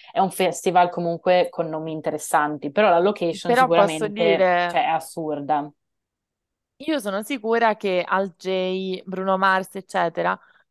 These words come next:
Speaker 2: abbiano fatto Lido di Camaiore, come nello stesso, e nella stessa settimana, dieci giorni, abbiano fatto Milano, abbiano
Speaker 1: Sì.
Speaker 2: fatto Roma,
Speaker 1: <laughs>
Speaker 2: e magari anche Bologna o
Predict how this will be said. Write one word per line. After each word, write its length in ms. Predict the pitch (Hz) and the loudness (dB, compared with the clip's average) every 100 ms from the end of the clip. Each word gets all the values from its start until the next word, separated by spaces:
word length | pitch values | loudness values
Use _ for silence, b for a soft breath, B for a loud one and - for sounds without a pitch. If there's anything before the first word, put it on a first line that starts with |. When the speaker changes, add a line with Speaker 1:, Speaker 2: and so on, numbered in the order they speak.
| - | -4
Speaker 2:
abbiano 320 | 208 196 196 | 0 2 2
fatto 300 | 190 202 - | 0 -2 -2
Lido 220 | 196 190 | -6 -4
di 100 | 180 180 | -2 0
Camaiore, 680 | 196 226 247 214 208 220 | 0 2 2 4 4 4
come 420 | 233 233 196 190 - | 0 -4 -2 -2 -4
nello 220 | 190 190 | -6 -6
stesso, 520 | 202 214 - 196 185 180 | -6 -10 -4 -2 0 0
e 180 | - | -2
nella 220 | 202 202 208 | -4 -2 -2
stessa 560 | 226 220 185 180 175 b b b | -2 -4 -2 0 -2 b b b
settimana, 540 | - 220 220 226 220 175 | -4 -4 -2 0 2 2
dieci 300 | 190 208 247 | 0 -4 -4
giorni, 260 | 208 208 | -4 -2
abbiano 280 | 202 175 170 | -4 -4 -4
fatto 280 | 180 175 180 | -6 -8 -8
Milano, 540 | 180 196 170 175 196 | -4 0 2 2 0
abbiano 280 | 202 175 165 175 | -2 -2 -6 -4
Speaker 1:
Sì. 80 | |
Speaker 2:
fatto 160 | 160 208 | -2 -2
Roma, 500 | 196 170 170 180 214 | -2 -2 0 -2 -2
Speaker 1:
<laughs> 600 | 202 190 190 220 262 220 | -8 -12 -4 -2 -2 -2
Speaker 2:
e 460 | - 190 180 170 165 | -2 0 0 0 -2
magari 320 | 175 190 196 | -2 2 4
anche 240 | 170 190 202 | 4 0 -6
Bologna 580 | 175 185 180 175 175 | -2 -2 -2 -4 -4
o 60 | 165 | -6